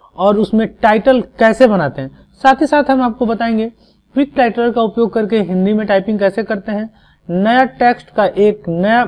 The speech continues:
clip कैसे बनाते हैं और उसे टेक्स्ट ट्रैक पर कैसे रखते हैं और साथ ही साथ ये भी बताएंगे कि किसी फोटोग्राफर का ऐड कैसे बनाते हैं क्विक टाइटलर की मदद से ईडीएस में। तो चलिए वीडियो को शुरू करते हैं। टेंशन मत लीजिए, हमने भी सीखा है,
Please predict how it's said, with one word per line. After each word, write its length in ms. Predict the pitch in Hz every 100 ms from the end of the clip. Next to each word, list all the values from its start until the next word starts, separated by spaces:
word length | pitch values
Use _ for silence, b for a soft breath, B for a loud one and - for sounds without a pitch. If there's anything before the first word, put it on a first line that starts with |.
| -
clip 320 | 220 240 -
कैसे 280 | 202 185 247
बनाते 340 | 262 254 233
हैं 140 | 247 254
और 180 | 202 196
उसे 280 | 185 226 - b b - - -
टेक्स्ट 280 | 311 - -
ट्रैक 200 | 247 226
पर 160 | 233
कैसे 300 | 196 202 269
रखते 260 | 262 - 247
हैं 120 | 247
और 300 | - - 220
साथ 280 | 220 254 254
ही 60 |
साथ 260 | 262 277 226
ये 100 | 226
भी 100 | 247
बताएंगे 500 | 277 262 262 254 254
कि 120 | - 208
किसी 260 | 208 233
फोटोग्राफर 640 | 196 214 214 202 202 196 214
का 140 | - 208 -
ऐड 220 | 180 196 190
कैसे 320 | - 190 190 220
बनाते 340 | 208 202 202
हैं 120 | 208
क्विक 240 | 208 208 185
टाइटलर 340 | 185 170 202
की 80 | 196
मदद 260 | 208 208 208
से 160 | 233 -
ईडीएस 260 | 185 175 160
में। 100 | 135 - b b
तो 60 | 226
चलिए 240 | 285 285
वीडियो 260 | 254 247 254
को 160 | 254 269 - _
शुरू 260 | - 302 277
करते 260 | 190 139 131
हैं। 140 | 123 - 226
टेंशन 320 | 233 262 254
मत 200 | 254 240
लीजिए, 240 | 226 220
हमने 280 | 208 214 226
भी 100 | 226
सीखा 320 | 202 208 -
है, 160 | 196